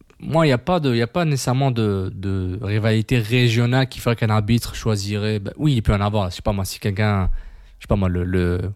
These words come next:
comment s'appelle le derby du collège américain en, en, en football américain, en N C A A, euh, en Floride, là, c'est quoi, c'est, euh, c'est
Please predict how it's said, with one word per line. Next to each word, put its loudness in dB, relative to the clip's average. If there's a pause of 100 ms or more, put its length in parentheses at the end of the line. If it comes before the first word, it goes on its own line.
comment -4
s'appelle 0
le 2
derby 2
du 0
collège 4
américain 2
en, 2
en, -6 (1080)
en -2
football 2
américain, 2
en 2
N 0
C -6
A 2
A, 0
euh, 2 (140)
en -2
Floride, 2
là, 4
c'est -2
quoi, 2
c'est, 2
euh, 0 (840)
c'est -14